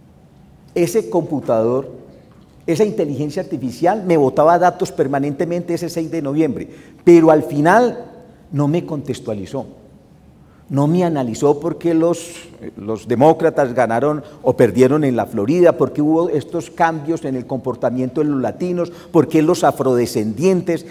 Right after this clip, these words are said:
se inclinaron hacia uno u otro candidato en algún estado, por qué esta niña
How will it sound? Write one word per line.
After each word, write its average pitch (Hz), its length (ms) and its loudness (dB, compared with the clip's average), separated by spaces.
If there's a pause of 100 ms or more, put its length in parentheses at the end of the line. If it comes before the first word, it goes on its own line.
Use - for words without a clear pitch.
(140)
se - 160 -2
inclinaron 139 640 0
hacia 131 260 0
uno 160 260 0
u 160 60 4
otro 160 280 2
candidato 127 600 0
en 151 60 -6
algún 131 300 -2
estado, 165 500 2 (220)
por 151 180 4
qué 147 120 -2
esta 160 220 0
niña 170 460 -2